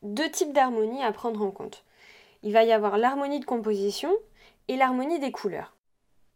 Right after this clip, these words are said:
Quand on compose une illustration, quand on compose un dessin, quand on va dessiner, il y a plusieurs choses à prendre en compte pour, euh,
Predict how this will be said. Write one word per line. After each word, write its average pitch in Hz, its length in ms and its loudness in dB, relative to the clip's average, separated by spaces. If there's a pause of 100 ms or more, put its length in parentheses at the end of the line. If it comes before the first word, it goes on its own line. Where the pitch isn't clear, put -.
(340)
Quand 330 220 0
on 349 80 4
compose 311 720 -2
une 247 260 2
illustration, 220 720 -2
quand 175 180 -6
on 196 100 -2
compose 254 480 -4
un 190 120 -4
dessin, 233 720 -4
quand - 260 -12
on 175 80 -12
va 165 120 -12
dessiner, 220 760 -4 (420)
il 214 80 -4
y 262 80 4
a 285 60 2
plusieurs 294 400 -4
choses 302 180 -4
à 285 100 2
prendre 247 320 -4
en 196 120 -2
compte 226 420 -8 (380)
pour, 320 420 -4
euh, 180 480 -4